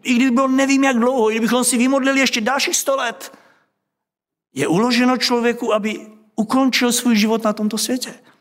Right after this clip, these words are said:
Proto Pán začíná od toho nejdůležitějšího. Nebo nedělají to tak doktoři?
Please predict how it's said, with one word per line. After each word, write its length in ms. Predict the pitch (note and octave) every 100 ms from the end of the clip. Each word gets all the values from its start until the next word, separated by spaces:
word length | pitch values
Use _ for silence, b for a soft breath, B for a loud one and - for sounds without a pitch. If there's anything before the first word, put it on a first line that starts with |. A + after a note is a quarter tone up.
| _ - B B
Proto 260 | B3 C#4
Pán 300 | C#4+ C#4 C#4
začíná 440 | B3 C#4 C#4+ C#4 C#4+
od 120 | C#4
toho 120 | C#4
nejdůležitějšího. 960 | C#4+ D4 D4 C4+ C4+ C#4 - B3+ A3+ - B
Nebo 180 | G3 G3
nedělají 300 | G#3 A3 A3
to 80 | A3
tak 100 | G#3+
doktoři? 500 | G#3+ A3 G#3+ C#4